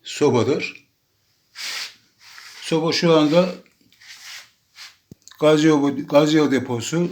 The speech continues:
dışarı çıkmış vaziyette. Pirinçten bir gaz yağı deposu vardır. Şamandırası çalışmakta.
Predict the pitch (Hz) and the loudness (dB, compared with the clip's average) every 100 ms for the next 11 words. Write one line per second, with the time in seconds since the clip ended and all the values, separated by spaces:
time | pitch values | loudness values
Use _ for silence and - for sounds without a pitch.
0 | - 123 156 135 - 160 - 147 117 101 | -6 -4 -4 -2 -2 -2 -2 0 -2 -2
1 | 90 - 170 - - _ _ - - _ | -6 -2 -4 -4 -16 _ _ -20 -20 _
2 | _ _ _ - - _ - - 156 160 | _ _ _ -20 -20 _ -20 -8 2 2
3 | - - 160 151 147 151 151 147 139 123 | 4 2 2 2 2 2 2 4 2 2
4 | - 110 95 104 98 98 92 - - _ | -4 -8 -6 -4 -4 -4 -6 -8 -18 _
5 | _ _ _ - 151 156 160 151 131 - | _ _ _ 0 2 4 4 4 4 0
6 | 143 135 139 127 - 127 107 - 160 175 | -4 -2 -2 -2 -2 -2 -2 -4 -6 -8